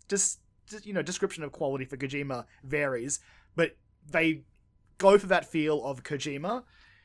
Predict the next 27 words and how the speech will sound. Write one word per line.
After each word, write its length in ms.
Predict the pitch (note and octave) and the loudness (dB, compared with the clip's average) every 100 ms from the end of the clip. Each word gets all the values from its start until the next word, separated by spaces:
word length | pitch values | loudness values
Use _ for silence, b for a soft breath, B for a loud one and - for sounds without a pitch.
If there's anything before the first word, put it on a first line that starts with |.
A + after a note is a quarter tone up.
| b - | b -2
and 140 | E3 | -2
sometimes 440 | D#3 B3 B3 A#3 G3+ | 2 2 6 4 6
you're 80 | G#3 | 4
just 100 | F#3+ | 6
like, 320 | D#3+ D3+ - - | 2 2 -6 -4
"This 240 | E3+ F3+ | 0 2
is 120 | C3+ | 2
so 300 | - F3+ F3 | 0 2 2
unnecessary, 680 | D3+ D3+ C3+ - D3+ C3+ B2 A#2+ | 2 0 -2 -2 -2 -2 -4 -6
unnecessarily 600 | D#3+ C#3 - D3 A#2 B2+ | -8 -8 -8 -8 -8 -10
convoluted." 680 | C3+ A#2+ A2+ C3+ A2 G#2 - b b b - | -12 -10 -6 -6 -6 -14 -20 b b b 0
But 100 | D#3+ | 2
I 60 | |
do 380 | D#3+ G3+ A3 G#3+ | 2 2 0 -2
kind 300 | F#3+ - F#3+ E3+ | -4 0 0 0
of 80 | |
wish 220 | D#3 F3 - | -2 -2 0
that 140 | D#3+ | -2
Arm-, 200 | C#3 D3+ - | -2 -6 -6
Armored 220 | C#3+ C#3 | -8 -6
Core 140 | D3+ C#3 | -4 -4
had 100 | C3 | -4
a 40 | |
bit 240 | A2 D3 | -6 -10
more 240 | C3 C3 C3 | -8 -8 -8
like 380 | G#2+ C#3 D3+ - | -6 -6 -6 -4
that. 260 | A3+ B3 | -2 -2